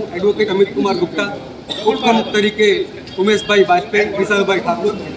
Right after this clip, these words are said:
સેક્રેટરી તરીકે દીપકભાઈ પટેલ, જોઈન્ટ સેક્રેટરી તરીકે મનોજભાઈ વિશ્વકર્મા અને ગુફિયાબેન દારૂવાલા. ત્યારબાદ મેનેજિંગ કમિટીની નિમણૂક થઈ, જે મેનેજિંગ કમિટીમાં અશોકભાઈ સક્સેના,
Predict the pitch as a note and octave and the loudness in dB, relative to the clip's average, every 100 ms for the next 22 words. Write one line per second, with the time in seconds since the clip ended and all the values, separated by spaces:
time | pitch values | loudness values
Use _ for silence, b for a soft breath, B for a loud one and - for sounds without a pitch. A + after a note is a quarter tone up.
0 | - - - - - - G#3 A#3 A3+ A3+ | -12 -14 -16 -16 -16 -8 0 2 2 2
1 | G#3 G#3+ G#3 E3 - - - G3 G#3 E3 | 0 2 2 0 -4 -10 -4 -2 -2 2
2 | G3 F#3 G3 G#3 G#3 - - - - - | 0 0 0 0 0 -12 -14 -12 -12 -10
3 | - G#3+ A#3+ A#3 G#3+ A3 A3 A3 G3+ F3+ | -4 -2 0 -2 -4 -4 -2 -2 -2 0
4 | G3+ F3+ G3+ F3+ F3+ G#3 G#3 G#3 G3+ F#3+ | 0 0 0 0 -2 -4 -4 -2 0 2
5 | F#3+ F3+ F3+ - G#3 F#3+ F#3+ F3 E3 G3+ | 2 2 -4 -4 -2 2 2 0 0 2
6 | G3 G3+ G#3 - - - - - G#3 G#3+ | 2 0 -4 -12 -16 -16 -16 -6 2 4
7 | G#3+ A3+ F#3 G3+ A3+ A3 B3 A3+ G#3+ G#3 | 6 4 4 2 2 0 0 2 0 0
8 | G#3 G3+ - - - G3 G3+ F#3 G3+ - | -4 -6 -12 -16 -4 2 4 6 2 2
9 | G3+ G3 - - G#3 G3+ A3+ G#3+ A#3 G#3+ | -2 -2 -4 0 2 4 4 2 0 0
10 | G#3+ G#3+ G3+ D#3+ - - - - A#3 A3 | 0 0 0 0 -6 -18 -18 -10 -2 0
11 | A3 G#3 - - G#3+ G#3 | 2 2 0 -2 0 2